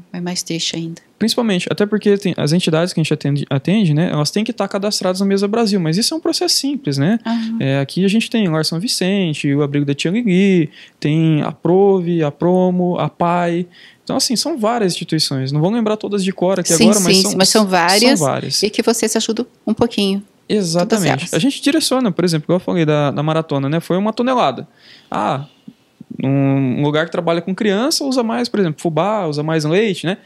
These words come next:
Speaker 2: Direciona a parte do leite.
Speaker 1: Ah, vocês fazem uma seleção,
Speaker 2: Exatamente,
Speaker 1: então.
Speaker 2: de acordo com o que a entidade precisa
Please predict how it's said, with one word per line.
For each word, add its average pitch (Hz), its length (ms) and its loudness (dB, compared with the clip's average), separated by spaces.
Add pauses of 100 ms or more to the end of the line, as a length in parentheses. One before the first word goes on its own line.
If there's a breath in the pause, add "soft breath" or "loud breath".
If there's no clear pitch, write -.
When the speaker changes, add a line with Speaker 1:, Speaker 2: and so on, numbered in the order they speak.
(140 soft breath)
Speaker 2:
Direciona 139 440 0
a 143 40 -6
parte - 240 -6
do 240 80 -6
leite. 285 400 -2 (120)
Speaker 1:
Ah, 180 200 -8
vocês 185 320 -2
fazem 196 260 2
uma 190 100 2
seleção, 196 440 0
Speaker 2:
Exatamente, 156 340 2
Speaker 1:
então. - 80 0
Speaker 2:
de 220 80 2
acordo 247 260 0
com 247 100 0
o - 20 2
que 240 80 -2
a 240 40 2
entidade 214 360 -2
precisa 240 540 -2